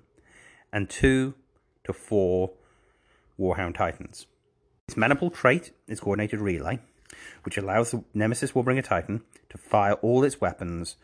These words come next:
in an indirect manner. In addition, the blast weapons from this type, the Nemesis will only scatter D six rather than D ten inches. I was sure this mana pool were to have an F A Q attached to only allow the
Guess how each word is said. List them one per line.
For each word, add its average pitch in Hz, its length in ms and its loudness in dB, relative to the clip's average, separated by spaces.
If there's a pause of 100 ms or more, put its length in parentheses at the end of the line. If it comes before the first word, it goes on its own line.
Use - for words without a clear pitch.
(300)
in 92 100 -4
an 87 140 -6
indirect 101 500 -2
manner. 73 300 -12 (460)
In 92 120 -6
addition, 92 540 0 (260)
the - 80 -20
blast 120 320 4
weapons 92 340 -2
from 95 140 -8
this 104 120 -8
type, 85 320 -6 (140)
the 101 140 -2
Nemesis 92 500 -8
will 80 140 -14
only 107 240 -2
scatter - 340 -4
D 101 240 -4
six - 460 -6
rather 78 200 -4
than 80 140 -10
D 90 220 -10
ten 85 280 -6
inches. - 480 -14
I 120 80 2
was 113 140 0
sure 147 240 4
this - 140 -2
mana 90 160 -4
pool 101 160 -8
were 90 80 -6
to 90 100 -6
have 90 140 -6
an 90 80 -6
F 90 120 -8
A 98 60 -4
Q 92 220 -6
attached - 540 -8
to - 180 -10
only 117 500 0 (460)
allow 87 500 -6
the 87 300 -6